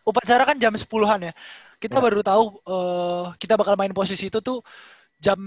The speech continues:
Speaker 1: tujuh setengah delapanan, kita baru tahu di situ. Dan
Speaker 2: Oke.
Speaker 1: itu deg-degannya minta ampun, Bos. <laughs> Kayak udah tahu kita main, eh, tadi deg-degan nggak dapat posisi kan,
Speaker 2: Iya,
Speaker 1: deg-degan
Speaker 2: iya.
Speaker 1: nggak dapat posisi. Tapi makin kesini jadi deg-degan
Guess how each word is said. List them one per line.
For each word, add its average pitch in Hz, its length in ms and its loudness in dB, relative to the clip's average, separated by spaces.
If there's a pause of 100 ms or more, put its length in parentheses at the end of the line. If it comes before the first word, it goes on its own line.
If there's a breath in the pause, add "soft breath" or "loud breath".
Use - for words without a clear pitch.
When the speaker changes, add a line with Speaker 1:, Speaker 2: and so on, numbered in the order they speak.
(180)
Speaker 1:
tujuh 208 300 -4
setengah 196 400 2
delapanan, 208 380 0
kita 190 180 -4
baru 170 180 -4
tahu 165 140 -6
di 151 80 -10
situ. 143 320 -16
Dan 180 240 -4
Speaker 2:
Oke. - 180 -14
Speaker 1:
itu 202 160 -4
deg-degannya 196 720 -2
minta 175 320 -8
ampun, 175 320 -6
Bos. 160 380 -12 (120)
<laughs> - 160 -18 (420 loud breath)
Kayak 165 580 -4 (480)
udah 226 220 4
tahu 285 220 6
kita 254 260 2
main, 254 340 2 (480 soft breath)
eh, 202 260 2
tadi 285 220 4
deg-degan 247 480 2 (160)
nggak 208 240 2
dapat 208 320 2
posisi 247 400 0
kan, 214 320 -2 (120)
Speaker 2:
Iya, 165 200 0
Speaker 1:
deg-degan 180 240 -6
Speaker 2:
iya. 160 80 -4
Speaker 1:
nggak 175 160 -4
dapat 170 120 -10
posisi. 180 360 -10 (720)
Tapi 214 480 -6
makin 196 260 -10
kesini 202 380 -10
jadi 202 240 -8
deg-degan 226 640 -4